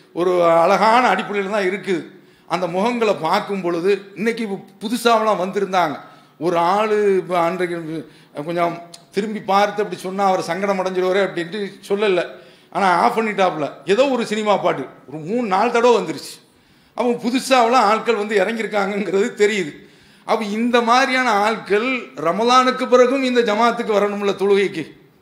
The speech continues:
அவ இ-, ஜமாத்து தொழுகையில பேணுதல் கிடையாது. இப்ப ரமலான்ல பேணுறோம் இல்ல, இத மாதிரி மத்த காலத்துல பேண்-, பே-, பேணினால் என்ன?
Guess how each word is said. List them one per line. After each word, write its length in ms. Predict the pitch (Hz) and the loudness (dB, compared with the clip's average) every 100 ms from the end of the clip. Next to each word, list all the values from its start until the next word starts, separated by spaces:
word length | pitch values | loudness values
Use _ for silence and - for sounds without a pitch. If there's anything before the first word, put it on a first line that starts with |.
| _ _ _ _ _ _ - | _ _ _ _ _ _ -4
அவ 260 | 240 226 | 0 0
இ-, 240 | 226 208 - - 165 | 0 -2 -12 -8 -2
ஜமாத்து 520 | 202 277 285 277 254 190 | 2 4 2 2 -4 -2
தொழுகையில 720 | 233 233 220 214 202 220 262 - - | 0 0 0 -2 -2 2 0 -2 2
பேணுதல் 380 | 233 233 214 202 | 4 4 2 0
கிடையாது. 300 | 180 185 185 | 2 2 2
இப்ப 160 | 185 | 0
ரமலான்ல 600 | 185 226 247 247 240 247 240 175 | 0 2 4 4 4 2 0 0
பேணுறோம் 360 | 226 214 196 | -2 -2 -2
இல்ல, 260 | 185 185 160 - - _ _ _ - | -2 -2 -4 -10 -20 _ _ _ -8
இத 260 | 196 214 | -2 0
மாதிரி 320 | 208 233 254 233 | 2 2 2 -2
மத்த 260 | 202 220 | -2 0
காலத்துல 400 | 196 214 214 208 156 | 0 0 0 -4 -2
பேண்-, 280 | 196 196 143 | -4 -6 -8
பே-, 180 | 175 170 | -8 -4
பேணினால் 400 | 185 208 196 190 | -4 -2 -2 -2
என்ன? 320 | 170 180 160 | -4 -6 -6